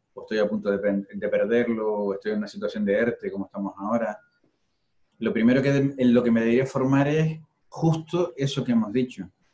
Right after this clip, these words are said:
aprender hacia dónde va el mercado laboral, qué se va a demandar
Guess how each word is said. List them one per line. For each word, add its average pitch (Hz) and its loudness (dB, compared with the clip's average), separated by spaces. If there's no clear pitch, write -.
aprender 113 0
hacia 104 -6
dónde 147 0
va 120 -2
el 135 0
mercado 113 -2
laboral, 98 -4
qué 131 -4
se 127 -2
va 123 0
a 110 -2
demandar 104 -2